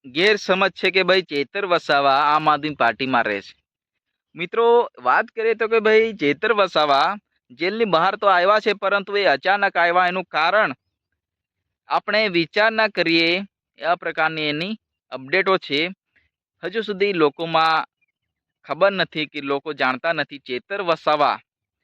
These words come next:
બી જે પી પાર્ટી જોઈન્ટ કરવા તરફ જઈ રહ્યા છે, કારણ કે ચેતર વસાવાને જેલની બહાર આવવાનું કારણ એ છે કે ભાઈ ચેતર વસાવા ભૂપેન્દ્રભાઈ પટેલને મળ્યા હતા, જે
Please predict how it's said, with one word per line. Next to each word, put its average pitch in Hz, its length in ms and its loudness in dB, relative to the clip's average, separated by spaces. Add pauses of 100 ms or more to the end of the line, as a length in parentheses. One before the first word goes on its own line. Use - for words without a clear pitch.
(240)
બી 151 200 -4
જે 208 120 2
પી 220 160 0
પાર્ટી 165 520 -2
જોઈન્ટ 147 280 -4
કરવા 156 280 -2
તરફ 143 280 -4
જઈ 127 300 -2
રહ્યા 160 240 2
છે, 160 180 -4
કારણ 147 360 -2
કે 151 360 -2 (600)
ચેતર 139 360 -12
વસાવાને 147 720 0 (580)
જેલની 175 460 0
બહાર 151 460 0
આવવાનું 165 500 2
કારણ 151 420 0
એ 180 120 0
છે 175 160 -4
કે 170 140 -8
ભાઈ 170 200 0
ચેતર 139 440 -6
વસાવા 185 420 0
ભૂપેન્દ્રભાઈ 185 760 0
પટેલને 196 420 -2
મળ્યા 165 320 2
હતા, 147 180 0
જે 156 280 -4